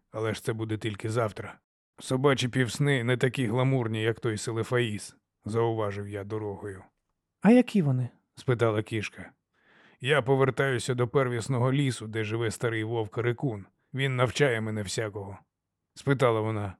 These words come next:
Speaker 2: «Якщо так, то ми проминали той твій ліс на заході від річки Шай. Це під брамою глибокого сну».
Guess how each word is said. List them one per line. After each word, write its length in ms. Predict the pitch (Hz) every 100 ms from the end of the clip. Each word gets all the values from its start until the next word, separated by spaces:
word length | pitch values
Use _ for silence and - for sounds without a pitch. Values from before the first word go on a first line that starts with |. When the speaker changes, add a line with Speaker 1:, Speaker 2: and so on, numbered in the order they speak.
| _ _ _
Speaker 2:
«Якщо 320 | 170 175 - 180
так, 280 | 202 214
то 120 | - 165
ми 160 | 180
проминали 520 | 180 175 180 185 170
той 220 | 165 170 165
твій 280 | 160 170
ліс 320 | 160 202 190 - - -
на 100 | 165
заході 400 | 185 185 170 170
від 180 | 170 165
річки 320 | 175 - 190
Шай. 380 | - 160 113 - _ _ -
Це 160 | 185
під 180 | 175 170
брамою 400 | 175 175 165 156
глибокого 500 | 143 170 165 170 175
сну». 280 | - 139